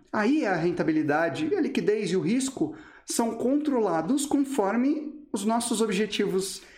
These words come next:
nesse meio tempo. E o terceiro, a reserva de liberdade financeira, é a gente precisa ter uma, ou a gente busca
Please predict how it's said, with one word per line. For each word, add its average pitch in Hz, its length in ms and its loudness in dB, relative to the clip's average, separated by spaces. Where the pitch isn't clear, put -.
nesse 185 300 0
meio 160 240 2
tempo. 151 420 0
E 247 100 2
o 262 60 -2
terceiro, 254 340 2
a 160 40 2
reserva 165 380 2
de 156 120 -2
liberdade 156 480 0
financeira, 160 720 0
é 185 80 0
a 202 60 2
gente 220 220 -2
precisa 208 340 -4
ter - 260 0
uma, 190 500 0
ou 156 160 2
a 151 40 0
gente 160 420 0
busca 190 640 -2